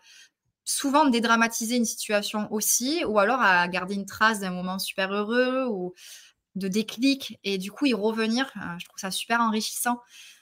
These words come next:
Donc, euh, l'écriture, ouais, c'est super, euh, c'est vraiment très précieux, avec bien sûr couplé à la méditation, au mouvement, euh, la nature.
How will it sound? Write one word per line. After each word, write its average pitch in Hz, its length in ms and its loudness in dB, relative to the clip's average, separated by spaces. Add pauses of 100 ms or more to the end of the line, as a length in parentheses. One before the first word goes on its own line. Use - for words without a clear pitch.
(140)
Donc, 190 300 -4
euh, 190 320 4
l'écriture, 214 520 -2
ouais, 196 100 0
c'est 190 140 -4
super, 214 560 0
euh, 185 300 2
c'est 185 120 -10
vraiment 208 260 -2
très 226 220 -2
précieux, 220 500 0 (280)
avec 180 340 -2
bien 190 140 -4
sûr 202 240 -8
couplé - 220 -8
à 190 40 -2
la 185 100 -2
méditation, 190 580 -4 (180)
au 190 40 0
mouvement, 190 540 -2 (640)
euh, 175 460 0
la 180 140 4
nature. 185 600 0